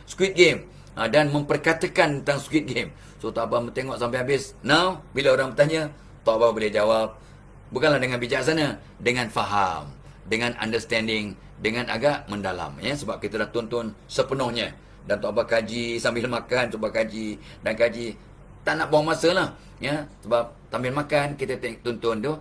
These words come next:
ya, tengok sambil mengkaji apa pengajaran kat sini. What can I learn from here? What can I share with my participant in my program?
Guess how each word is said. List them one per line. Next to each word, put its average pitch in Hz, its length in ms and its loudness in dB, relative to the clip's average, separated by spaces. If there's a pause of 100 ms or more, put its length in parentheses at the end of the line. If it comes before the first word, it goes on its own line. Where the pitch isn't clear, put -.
(280)
ya, 107 160 -6
tengok 117 400 -4
sambil 113 400 -4
mengkaji 113 480 -2
apa - 320 -6
pengajaran 113 400 -2
kat 101 120 -8
sini. 98 280 -6 (240)
What 147 240 0
can 127 160 0
I 117 160 0
learn 117 160 0
from 107 240 -4
here? 95 400 -2
What 139 160 0
can 139 240 -2
I 131 160 2
share 139 400 2 (260)
with 117 220 -2
my 147 260 0 (220)
participant 107 640 -2
in 101 80 -6
my 101 160 -6
program? 87 500 -4